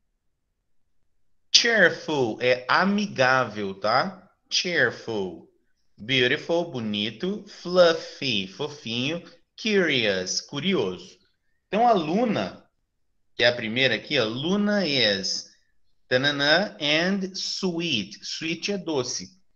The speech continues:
A Luna disse que o animal doméstico dela é fofinho,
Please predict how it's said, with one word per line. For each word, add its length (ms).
A 80
Luna 240
disse 420
que 140
o 60
animal 380
doméstico 520
dela 720
é 460
fofinho, 920